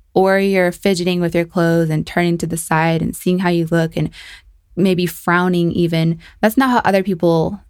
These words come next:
see you. They see you as your animated self and in a different light. So photos can be really helpful in giving us the confidence to wear these things more often, or to say,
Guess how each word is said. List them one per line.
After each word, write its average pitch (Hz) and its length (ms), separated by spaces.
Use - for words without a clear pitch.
see - 240
you. - 400
They 190 140
see 185 180
you 185 220
as 165 180
your 170 120
animated 160 540
self 156 640
and 156 380
in 156 360
a 165 100
different - 420
light. - 340
So 208 500
photos 262 280
can 240 120
be 220 80
really 202 220
helpful 165 760
in 196 160
giving 185 280
us 175 160
the - 100
confidence 170 560
to 175 100
wear 160 220
these 160 260
things 151 540
more 160 340
often, 151 580
or 226 280
to 180 120
say, 165 540